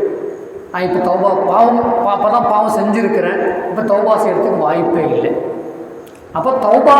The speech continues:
செய்யறதுக்கான வாய்ப்பு நமக்கு கிடைக்க வேண்டும். திடீர் மரணங்களிலிருந்து அல்லாஹ் நம்ம பாதுகாக்கணும். ஏன் சொல்றோம்னு சொன்னா,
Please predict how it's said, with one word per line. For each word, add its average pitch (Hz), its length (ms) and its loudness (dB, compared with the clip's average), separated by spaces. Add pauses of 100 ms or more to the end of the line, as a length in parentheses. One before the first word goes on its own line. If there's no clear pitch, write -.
(140)
செய்யறதுக்கான 233 760 0
வாய்ப்பு 262 680 2
நமக்கு 208 640 0
கிடைக்க 214 460 2
வேண்டும். - 720 0 (400)
திடீர் 254 340 0
மரணங்களிலிருந்து 202 920 0
அல்லாஹ் 202 220 2
நம்ம 185 320 0
பாதுகாக்கணும். 214 640 2
ஏன் 220 180 0
சொல்றோம்னு - 420 0
சொன்னா, - 480 -2